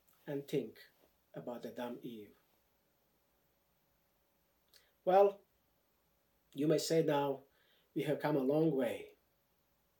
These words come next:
So given what we know today, it seems appalling that the woman had to put up with these things in those days. But this was the reality facing our woman at the well.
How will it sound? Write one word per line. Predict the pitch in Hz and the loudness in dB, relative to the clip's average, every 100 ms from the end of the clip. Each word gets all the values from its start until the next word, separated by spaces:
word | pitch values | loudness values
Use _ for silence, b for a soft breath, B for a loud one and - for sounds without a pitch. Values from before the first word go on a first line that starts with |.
| _ _ _ b | _ _ _ b
So | - 151 | -2 4
given | 185 185 180 | 6 6 6
what | 180 | 4
we | 165 | 4
know | 170 180 | 4 2
today, | 185 165 160 104 90 - _ _ _ _ _ - b b | 2 2 2 0 -8 -20 _ _ _ _ _ -20 b b
it | 160 | -6
seems | - - 151 143 | -2 0 0 0
appalling | - - 165 156 117 - _ _ _ _ _ _ - | -4 -2 2 2 -2 -8 _ _ _ _ _ _ -8
that | 131 | -4
the | 139 | 0
woman | 151 139 113 - _ _ _ _ - | 0 0 -4 -12 _ _ _ _ -12
had | 139 | -10
to | 135 | -8
put | - 135 | -6 -4
up | 147 - | -4 -4
with | 123 | -6
these | 123 120 | -6 -8
things | - 120 120 | -10 -14 -14
in | 117 | -14
those | 113 107 | -14 -14
days. | 117 104 - - - - _ _ _ _ _ _ _ _ _ _ _ b b b b b | -14 -14 -14 -16 -18 -20 _ _ _ _ _ _ _ _ _ _ _ b b b b b
But | 311 | 2
this | 302 - | 4 4
was | 311 233 | 4 6
the | 240 | 6
reality | 226 233 254 - - - - - - | 6 6 4 4 0 -4 -12 -20 2
facing | 170 165 170 151 | 6 6 4 4
our | 143 135 | 4 4
woman | 135 127 123 | 4 4 0
at | 123 | -4
the | 123 | -6
well. | 110 - | -6 -12